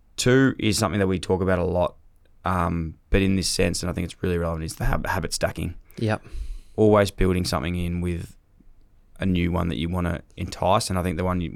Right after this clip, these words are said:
Speaker 1: you know, we mentioned a couple of times now, but the putting the kettle on or making a coffee in the morning.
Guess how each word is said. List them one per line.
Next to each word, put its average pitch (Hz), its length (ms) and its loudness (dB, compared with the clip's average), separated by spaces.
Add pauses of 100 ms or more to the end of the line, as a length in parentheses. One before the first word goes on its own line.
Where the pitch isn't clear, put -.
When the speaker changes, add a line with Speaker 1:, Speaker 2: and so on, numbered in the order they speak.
Speaker 1:
you 85 120 -4
know, 78 80 -4
we 80 60 -4
mentioned 87 280 -6
a - 20 -14
couple - 200 -6
of 85 60 -4
times 95 200 -2
now, 87 180 -2
but 78 200 -4
the 85 80 -6
putting 85 320 -2
the 85 80 -2
kettle 87 280 -2
on 82 140 -2
or - 20 -2
making 82 280 -2
a 85 40 -6
coffee 85 260 -4
in 87 40 -2
the 87 80 -2
morning. 85 440 -4